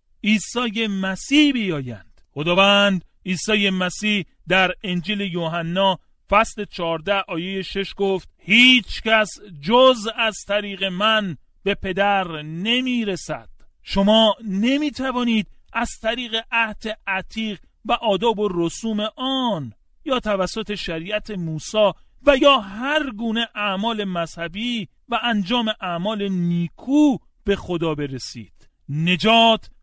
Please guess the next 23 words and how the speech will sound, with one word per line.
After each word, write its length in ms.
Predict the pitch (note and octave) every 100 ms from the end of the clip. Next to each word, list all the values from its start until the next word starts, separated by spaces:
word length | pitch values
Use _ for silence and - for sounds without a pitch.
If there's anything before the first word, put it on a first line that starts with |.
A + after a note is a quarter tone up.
| -
توسط 600 | F#3+ G3 G#3 - C#4+ D4 D4
ایمان 520 | A#3+ G#3+ G#3+ B3 A3+ - - -
بر 200 | G3 G#3+ -
پایه 680 | - G#3+ A3 G#3+ A3 C#4+ A#3+
لطف 520 | G#3+ G3+ C4 D#4 D#4+ -
و 40 | A3
رحمت 800 | G#3 F3+ F3 B3 C#4 C#4+ - - -
به 180 | B3 C#4
همه 760 | G3 G#3+ C#4+ C#4 D4 D#4+ C4 A#3
انسان‌ها 500 | G#3 F3+ - F3+ G#3
تقدیم 600 | - F#3 F3 - A3 F#3+ - _ G3+
و 160 | G3
هدیه 440 | F3+ F#3 D3+ A#3 D#4
شده 300 | C#4 F#3+ D#3+
است. 440 | A2+ - - - - _ -
انجیل 600 | A3 B3 A#3+ G3+ C#4 A3
را 100 | A#3+
بشنوید 760 | E3+ C4 B3+ B3 A3+ A3 F3+ - -
و 120 | G#3+
به 140 | A3 A#3
آن 200 | B3 A#3 -
ایمان 580 | A3 A3 A3+ C4 C4 A#3+
بیاورید. 800 | A3+ G#3 F3 D#3+ C3+ G#2 -